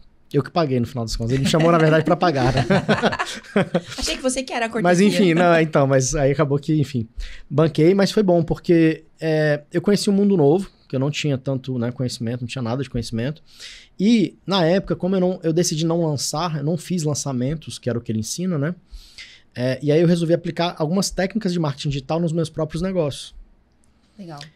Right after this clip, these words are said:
Speaker 1: Então, durante alguns anos, eu fiz só isso, assim, eu aplicava as coisas do digital nos meus negócios. Então, deu muito certo, assim, foi muito bem sucedido usando essas técnicas.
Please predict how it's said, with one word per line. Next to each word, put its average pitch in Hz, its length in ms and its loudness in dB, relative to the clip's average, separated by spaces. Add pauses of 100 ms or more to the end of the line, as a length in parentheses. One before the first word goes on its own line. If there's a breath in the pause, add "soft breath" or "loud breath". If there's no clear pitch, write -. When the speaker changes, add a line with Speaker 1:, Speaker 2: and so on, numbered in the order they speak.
(280 loud breath)
Speaker 1:
Então, 170 240 0
durante 190 340 2
alguns 170 320 2
anos, 170 240 0
eu 160 80 2
fiz 190 220 -8
só 185 260 -2
isso, 175 300 -2
assim, 131 280 -6
eu 131 140 -4
aplicava 135 400 -2
as 156 80 -6
coisas 147 220 -2
do 147 80 -2
digital 143 360 -2
nos 175 80 -2
meus 180 140 -2
negócios. 185 400 -2
Então, 185 240 -4 (180)
deu 185 140 0
muito 220 160 2
certo, 147 380 -2
assim, 127 160 -6
foi 147 180 -4
muito 156 240 -4
bem 165 100 -2
sucedido 180 460 -4
usando 160 240 -2
essas 185 240 -8
técnicas. 123 540 -8